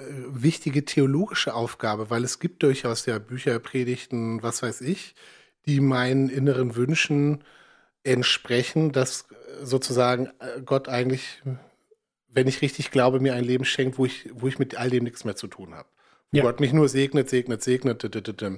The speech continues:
Speaker 1: es gibt ja Leute, die predigen so und die lehren so. Und Luther, äh, nennt das die Schwärmer. Ja, also das sind die,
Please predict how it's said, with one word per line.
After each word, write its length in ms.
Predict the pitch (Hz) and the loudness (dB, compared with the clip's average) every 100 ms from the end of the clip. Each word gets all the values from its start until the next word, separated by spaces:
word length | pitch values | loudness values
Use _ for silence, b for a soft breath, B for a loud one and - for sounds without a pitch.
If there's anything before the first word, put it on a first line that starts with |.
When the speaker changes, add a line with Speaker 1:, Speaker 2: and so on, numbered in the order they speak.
| - | -2
Speaker 1:
es 120 | 135 | 0
gibt 140 | 135 220 | 2 4
ja 100 | 165 | 4
Leute, 280 | 143 143 | 4 0
die 80 | 127 | -4
predigen 400 | 127 - 113 107 | -10 -6 -4 -4
so 200 | 98 98 92 | -6 -6 -6
und 200 | 98 107 | -6 -4
die 60 | |
lehren 340 | 110 110 104 98 | 0 0 0 -4
so. 240 | 98 92 B B B B | -8 -12 B B B B
Und 120 | 127 | 4
Luther, 580 | 127 196 240 202 196 - 139 | 6 6 8 6 4 -2 0
äh, 180 | 139 127 | 2 2
nennt 240 | 139 147 | 2 2
das 160 | 139 - | 2 -2
die 160 | - 123 | -2 2
Schwärmer. 760 | - 107 120 120 113 87 - _ _ | 2 4 6 6 2 -4 -8 _ _
Ja, 240 | 110 123 180 | -2 0 2
also 320 | 120 120 127 | 0 2 2
das 240 | 117 123 | 2 2
sind 160 | 147 120 | 2 2
die, 240 | 143 165 | 2 2